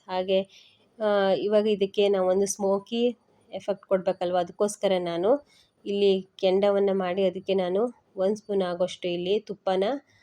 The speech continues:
ಹಾಕ್ಕೊಂಡಿದ್ದೀನಿ. ಈ ಥರ ಮಾಡೋದ್ರಿಂದ ನಾವು ಟಿಕ್ಕಾ ಮಸಾಲ ತುಂಬಾನೇ ಚೆನ್ನಾಗಿರತ್ತೆ. ಹಾಗೆ ಬಾಯಲ್ಲಿ ಹಾಕೊಂಡ್ರಂತೂ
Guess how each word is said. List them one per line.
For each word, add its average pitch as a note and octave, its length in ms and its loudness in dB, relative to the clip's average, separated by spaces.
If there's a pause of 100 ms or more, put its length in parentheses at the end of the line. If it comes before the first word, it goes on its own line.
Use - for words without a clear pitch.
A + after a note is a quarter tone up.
(180)
ಹಾಕ್ಕೊಂಡಿದ್ದೀನಿ. F#3+ 800 0 (240)
ಈ G3+ 80 -4
ಥರ G#3+ 240 -4
ಮಾಡೋದ್ರಿಂದ F3 600 -2 (100)
ನಾವು F#3 280 -2 (440)
ಟಿಕ್ಕಾ A3 280 -4
ಮಸಾಲ G3 420 -2 (200)
ತುಂಬಾನೇ G3+ 480 0 (580)
ಚೆನ್ನಾಗಿರತ್ತೆ. F#3+ 880 2
ಹಾಗೆ G3 360 -2
ಬಾಯಲ್ಲಿ F#3 440 0
ಹಾಕೊಂಡ್ರಂತೂ F#3+ 680 -2